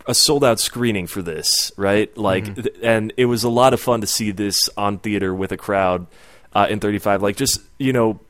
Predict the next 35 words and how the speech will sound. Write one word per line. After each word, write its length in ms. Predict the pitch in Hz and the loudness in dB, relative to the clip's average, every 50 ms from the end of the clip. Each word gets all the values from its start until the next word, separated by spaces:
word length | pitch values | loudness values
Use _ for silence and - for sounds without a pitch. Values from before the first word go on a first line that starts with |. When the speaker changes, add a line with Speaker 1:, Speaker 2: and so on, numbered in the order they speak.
| - - | -18 -6
Speaker 1:
it, 140 | - 135 131 - | -2 -2 -2 -2
it's 180 | 143 139 - - | -2 -2 0 2
like 160 | 135 123 - | 2 2 2
stepping 440 | - - - 131 120 - 123 120 110 | 2 2 2 2 0 0 0 -2 2
back 280 | 117 110 107 104 - 117 | 4 4 4 4 2 -2
into 180 | 110 104 101 | -4 -2 -4
fucking 400 | 92 - 101 95 - 107 98 95 | -4 -4 -6 -6 -4 -4 -4 -4
nineteen 420 | 95 98 98 98 - - 113 104 98 | -2 -2 -2 -2 -4 -4 -4 -4 -2
eighty-eight 460 | 95 95 98 95 95 95 95 90 - 92 | -2 -2 -2 -2 -2 0 0 -2 -2 -6
and 180 | 98 95 87 | -8 -6 -2
watching 440 | 92 95 98 98 - - 107 95 90 | 0 0 0 0 0 -2 -4 -4 -4
a 100 | - 90 | -6 -6
movie, 400 | 90 92 92 92 85 90 87 85 | -6 -6 -6 -6 -6 -6 -8 -8
like, 280 | 85 85 85 85 82 - | -6 -4 -4 -4 -4 -6
for 120 | - 107 | -8 -10
the 60 | 92 - | -8 -8
first 200 | 92 95 - - | -8 -8 -6 -6
time 120 | 98 90 | -6 -6
like 140 | 90 87 - | -6 -4 -2
that. 120 | 98 87 87 | -2 0 0
I 40 | |
love 320 | 101 104 113 120 127 123 127 | 0 2 2 2 2 2 2
it 120 | 120 92 | 0 0
when 140 | 107 107 104 | 0 -2 -2
I 60 | 98 | -2
get 100 | 98 98 | -2 -2
experiences 460 | 95 - - - 110 104 - - - | -4 -4 -4 -4 -6 -4 -4 -2 -2
like 140 | 98 104 - | -2 -2 0
that, 100 | 110 107 | 0 0
and 100 | 107 107 | 0 0
yet 160 | 117 127 - | 0 0 0
I 80 | - 117 | 0 -2
just 180 | 113 117 - - | -4 -6 -6 -6
feel 140 | 131 127 | -4 -4
like, 200 | 117 107 98 - | -2 -2 -4 -4